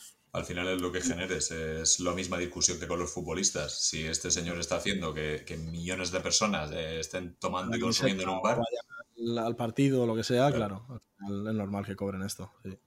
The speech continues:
Speaker 2: ¿Que está, está mal? Pues mira, no sé qué decirte, éticamente. O sea, al final cada uno, pero sí, a ver, lo piensas y dices, "Joder, un médico, por, como valor para la sociedad, lógicamente, un cirujano, ¿por qué está cobrando, no sé,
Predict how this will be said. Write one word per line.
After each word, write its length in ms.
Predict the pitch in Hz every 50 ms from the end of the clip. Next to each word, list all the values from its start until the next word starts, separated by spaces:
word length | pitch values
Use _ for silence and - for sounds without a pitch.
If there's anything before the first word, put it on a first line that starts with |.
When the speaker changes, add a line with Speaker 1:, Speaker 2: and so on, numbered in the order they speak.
| _ _ _ _ _ _ - - - - - - _ _ _ -
Speaker 2:
¿Que 60 | 120
está, 220 | 113 - 117 123
está 180 | 123 - - 139
mal? 320 | 147 165 175 165 135 110 -
Pues 160 | 120 110 101
mira, 240 | 107 113 113 107 101 104
no 140 | 107 110
sé 100 | 113 131
qué 80 | 117 117
decirte, 440 | 107 95 - 120 117 - 120 98 98 -
éticamente. 640 | 131 123 135 127 127 120 131 143 143 127 123 104 - - - - - - - - - - - - - - - -
O 40 |
sea, 80 | - 117
al 60 | 113
final 300 | - 123 117 120 123 117
cada 220 | - 131 127 123 120
uno, 480 | 120 123 123 127 131 135 131 131 120 110 98 80 - - _ _ _ _ _ _ - - - - - - - -
pero 100 | 131 113
sí, 220 | - 151 147 143
a 80 | 127 120
ver, 120 | 135 143
lo 120 | 131 127 113
piensas 260 | 127 131 127 143 135
y 40 | 143
dices, 120 | 131 117 110
"Joder, 120 | 139 139 135
un 80 | 123
médico, 500 | 127 135 143 147 139 147 151 156 160 147
por, 200 | - 135 123 110
como 220 | - 123 120 117 113
valor 300 | 113 113 117 123 123 123
para 140 | 135 127 127
la 80 | 123 123
sociedad, 420 | - 131 - - 123 127 139 143
lógicamente, 640 | 127 117 - 131 113 107 110 123 135 131 123 113
un 120 | 107 117 117
cirujano, 540 | - 123 117 110 - 131 123 131 139 143 131
¿por 140 | 120 113 110
qué 60 | 120
está 160 | 113 - 135 120
cobrando, 540 | 113 110 104 107 107 110 107 104 104 104
no 80 | 107 110
sé, 220 | 123 120 104 98